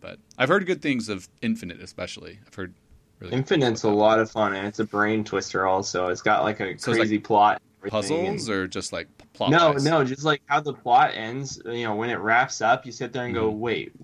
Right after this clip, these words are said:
Speaker 2: what?"
Speaker 1: <laughs> In a
Speaker 2: It's
Speaker 1: good
Speaker 2: like
Speaker 1: way.
Speaker 2: in-, it's like watching Inception all over again
Speaker 1: Ooh,
Speaker 2: for the
Speaker 1: okay.
Speaker 2: first
Speaker 1: Well,
Speaker 2: time.
Speaker 1: I, I
Speaker 2: It's
Speaker 1: love Inception, so I may have to check
Speaker 2: Yeah,
Speaker 1: that one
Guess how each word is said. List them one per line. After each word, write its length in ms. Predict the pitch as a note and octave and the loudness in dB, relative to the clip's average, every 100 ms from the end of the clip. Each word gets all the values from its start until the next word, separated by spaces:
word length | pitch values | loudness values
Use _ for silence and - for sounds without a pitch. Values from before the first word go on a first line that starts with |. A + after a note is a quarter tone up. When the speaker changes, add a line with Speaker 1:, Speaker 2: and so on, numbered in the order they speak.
| - - _ | -20 -20 _
Speaker 2:
what?" 540 | F#2+ G#2+ F3 - - - _ - | 0 2 2 -2 -14 -18 _ -12
Speaker 1:
<laughs> 200 | G2+ - | -6 -2
In 140 | D3+ F3+ - - B2 B2+ | -2 -4 -8 -12 -4 -2
a 40 | |
Speaker 2:
It's 0 | |
Speaker 1:
good 140 | B2 C#3 | 2 4
Speaker 2:
like 120 | C#3+ | 4
Speaker 1:
way. 60 | - - | 0 -2
Speaker 2:
in-, 220 | C3+ A#2+ - | -2 -2 -6
it's 200 | C3+ - | -10 0
like 180 | E3 C#3 | 0 4
watching 400 | C#3 C#3+ D#3+ C#3+ | 4 4 0 -4
Inception 760 | B2 A2+ A#2+ G#2 - - G2 F#2 | -4 -6 -4 -4 -6 -12 -8 -6
all 220 | F#2+ G2 | -6 -6
over 300 | G2 G2 F#2+ | -6 -6 -4
again 220 | G2 G#2+ | -4 -4
Speaker 1:
Ooh, 80 | C3+ | -2
Speaker 2:
for 60 | G#2 | -2
the 60 | |
Speaker 1:
okay. 140 | G2+ G2 | -2 -2
Speaker 2:
first 180 | - G#2 | -2 -2
Speaker 1:
Well, 140 | A2 | -2
Speaker 2:
time. 220 | A2 G2+ - | -2 -6 -6
Speaker 1:
I, 40 | A2 | -4
I 20 | |
Speaker 2:
It's 80 | G#2+ | -2
Speaker 1:
love 140 | G#2+ | -2
Inception, 560 | G2+ G2 E2+ - - - | -4 -8 -10 -12 -20 -20
so 160 | - | -18
I 260 | - - - | -18 -18 -18
may 80 | F#2 | -18
have 140 | - | -18
to 60 | - | -4
check 100 | G#2 | 2
Speaker 2:
Yeah, 160 | F2+ D2 | 4 2
Speaker 1:
that 100 | |
one 120 | - | -2